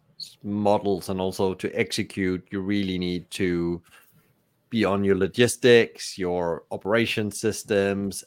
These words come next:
and your management bit, because also there's different needs, I guess, from client to client.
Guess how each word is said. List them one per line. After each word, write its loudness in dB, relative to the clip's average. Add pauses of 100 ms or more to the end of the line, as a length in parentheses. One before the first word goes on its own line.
and -8
your -8
management -2
bit, -2
because -2
also 0
there's -2
different 0
needs, 2
I -6
guess, -8
from -12
client -4
to -6
client. -6